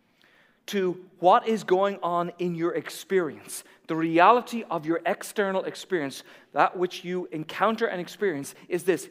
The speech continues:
Here's what he says to you. Here's what, here's my response to you, to, to the everyday experience of your life. I'm sending my son Jesus Christ to live into that too.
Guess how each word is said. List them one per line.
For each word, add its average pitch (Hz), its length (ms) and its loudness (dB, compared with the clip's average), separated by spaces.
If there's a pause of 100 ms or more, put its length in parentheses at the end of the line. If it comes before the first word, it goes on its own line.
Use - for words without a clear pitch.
Here's 196 160 0
what 214 100 -2
he 208 60 -2
says 202 260 -4
to - 80 -16
you. 123 100 -10 (500)
Here's 190 200 0
what, 208 160 0
here's 190 180 -2
my 220 100 6
response 220 720 4
to 254 120 -6
you, 190 320 -2
to, 175 220 -4 (280)
to 190 120 0
the 180 220 0
everyday 226 640 6
experience 196 440 -2
of 165 80 -6
your 175 140 0
life. 135 380 -4 (1120)
I'm 120 80 -18
sending 180 360 2
my 151 100 -2
son 151 200 -8
Jesus 131 300 -10
Christ 123 240 -6
to 120 80 -8
live 110 160 -8
into 107 160 -16
that 101 220 -14
too. - 180 -20